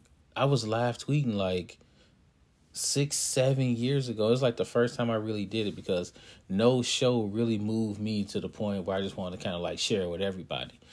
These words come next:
Not for real. And, you know, I'm, like, a T V caholic. Is that a thing?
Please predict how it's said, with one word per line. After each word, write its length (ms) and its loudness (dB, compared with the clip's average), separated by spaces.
Not 220 4
for 140 -6
real. 460 -2
And, 200 0
you 80 0
know, 80 4
I'm, 160 2
like, 220 2
a 60 -2
T 260 -4
V 380 -6
caholic. 760 0
Is 100 0
that 140 6
a 80 -2
thing? 320 2